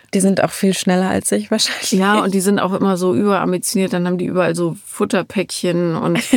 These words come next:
Speaker 1: <laughs>
Speaker 2: Trinkflaschen in so kleinen Westen und so. Das ist auch
Speaker 1: Ja.
Speaker 2: nicht so sexy.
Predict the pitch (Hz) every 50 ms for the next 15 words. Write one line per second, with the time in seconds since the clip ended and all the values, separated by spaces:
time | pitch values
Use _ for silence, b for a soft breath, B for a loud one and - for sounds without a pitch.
0 | 226 - - - - - - - - 220 220 220 226 - - 190 185 185 175 -
1 | 190 180 180 170 175 170 - - 175 180 180 175 160 180 180 180 - - - -
2 | - 139 - 160 - 139 139 156 147 - - - - - - - - - - -
3 | - - 233 226 226 220 220 226 233 - - - 240 226 - - - - - -
4 | - -